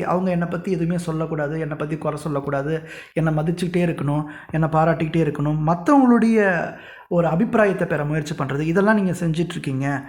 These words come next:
அப்படின்னு அர்த்தம். இதுக்கு என்ன பண்ணணும்? உங்களுக்கான மதிப்பை நீங்க கொடுக்க முயற்சி பண்ணணும். உங்களுடைய மதிப்பை நீங்க உணரணும், உங்களை நீங்க பாராட்டணும், உங்களை நீங்க நம்பணும். உங்களுடைய பதட்டம் மூணாவதா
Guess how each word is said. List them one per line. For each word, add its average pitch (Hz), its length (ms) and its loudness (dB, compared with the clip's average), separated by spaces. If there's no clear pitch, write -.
அப்படின்னு 151 320 -2
அர்த்தம். - 280 -8
இதுக்கு 147 220 -6
என்ன 175 140 0
பண்ணணும்? 160 420 -2
உங்களுக்கான 208 640 0
மதிப்பை 175 420 0
நீங்க 240 380 2
கொடுக்க 202 320 0
முயற்சி 151 400 -4
பண்ணணும். 127 520 -6
உங்களுடைய 226 440 4
மதிப்பை 185 360 2
நீங்க 202 440 4
உணரணும், 151 640 0
உங்களை 214 400 4
நீங்க 226 360 4
பாராட்டணும், 143 680 -2
உங்களை 170 320 2
நீங்க 156 280 -2
நம்பணும். 131 480 -6
உங்களுடைய 175 320 0
பதட்டம் 190 380 2
மூணாவதா 180 480 4